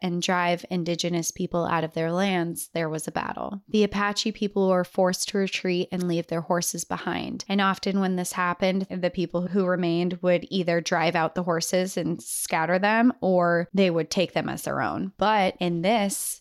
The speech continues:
these people horrifically murdered all of their horses.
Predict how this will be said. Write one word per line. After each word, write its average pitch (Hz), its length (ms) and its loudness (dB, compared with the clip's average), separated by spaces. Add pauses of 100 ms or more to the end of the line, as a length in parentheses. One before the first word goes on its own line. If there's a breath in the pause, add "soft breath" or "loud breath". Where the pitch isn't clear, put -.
these 208 340 2
people 165 720 -2
horrifically 175 880 0
murdered 165 640 0
all 151 220 2
of 147 160 -6
their - 160 -8
horses. - 760 -8